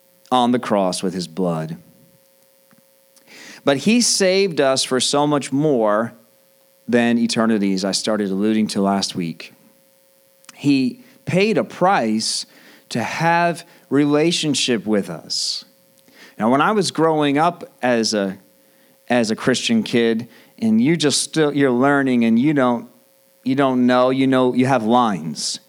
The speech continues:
You know the word, but you don't know God that well yet. You're still learning, but there's lines you know.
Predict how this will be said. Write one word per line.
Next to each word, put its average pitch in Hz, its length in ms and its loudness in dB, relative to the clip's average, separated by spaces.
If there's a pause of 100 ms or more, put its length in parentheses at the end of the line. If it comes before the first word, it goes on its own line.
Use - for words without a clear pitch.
You 104 100 -4
know 127 180 2
the 123 100 -2
word, 117 340 0
but 104 80 -2
you 123 100 2
don't 120 200 0
know 117 200 0
God 113 460 -2
that 113 200 0
well 110 300 0
yet. 101 420 -2 (200)
You're 104 100 -8
still 110 340 -2
learning, 110 340 0
but 113 140 -4
there's 110 200 -2
lines 131 460 0
you 131 120 0
know. 117 300 -4